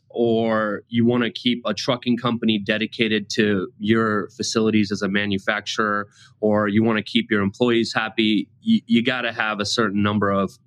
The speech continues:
loads in the system and a point of critical mass. Um, our larger thesis ultimately is if we get enough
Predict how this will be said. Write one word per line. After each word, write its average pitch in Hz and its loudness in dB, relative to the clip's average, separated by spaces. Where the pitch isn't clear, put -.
loads 110 2
in 95 2
the 98 4
system 101 -2
and 98 0
a 95 -2
point 107 2
of - -6
critical 107 0
mass. 101 -2
Um, 110 2
our 127 2
larger 117 2
thesis 120 0
ultimately 110 2
is 104 -2
if 131 2
we 131 4
get 110 -2
enough 107 2